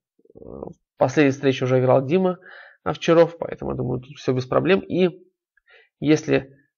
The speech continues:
и "Газпром", и У Г М К выиграют, они встречаются между собой в полуфинале, так специально сделали, чтобы, а, не было чисто русского финала, либо чисто немецкого финала.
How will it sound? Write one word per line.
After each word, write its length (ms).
и 100
"Газпром", 460
и 140
У 80
Г 100
М 80
К 160
выиграют, 320
они 180
встречаются 520
между 160
собой 180
в 80
полуфинале, 420
так 140
специально 300
сделали, 240
чтобы, 360
а, 300
не 140
было 500
чисто 300
русского 360
финала, 420
либо 300
чисто 300
немецкого 440
финала. 440